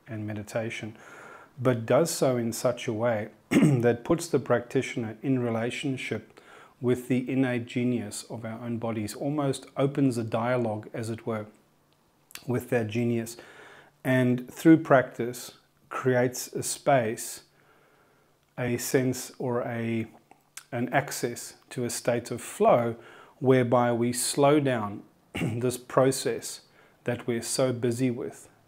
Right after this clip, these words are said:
including the chattering mind, as well as regulating our nervous systems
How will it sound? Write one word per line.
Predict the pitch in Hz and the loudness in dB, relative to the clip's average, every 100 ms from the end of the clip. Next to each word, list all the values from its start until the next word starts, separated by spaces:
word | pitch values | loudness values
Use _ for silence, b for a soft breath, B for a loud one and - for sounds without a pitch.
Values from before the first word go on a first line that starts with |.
| - | -8
including | 127 - 123 113 117 110 | -6 -4 -2 -2 -2 -2
the | 113 | -6
chattering | - 123 113 - 117 110 | -4 -4 -4 -6 -6 -6
mind, | 107 110 113 110 - | -6 -8 -8 -10 -10
as | - 113 | -10 -8
well | 120 113 | -4 -4
as | 113 110 | -4 -6
regulating | 113 113 113 113 110 110 120 | -6 -4 -4 -4 -6 -6 -8
our | 110 107 | -8 -8
nervous | 110 110 113 | -6 -6 -6
systems | - 120 - 117 113 131 | -8 -10 -10 -8 -8 -10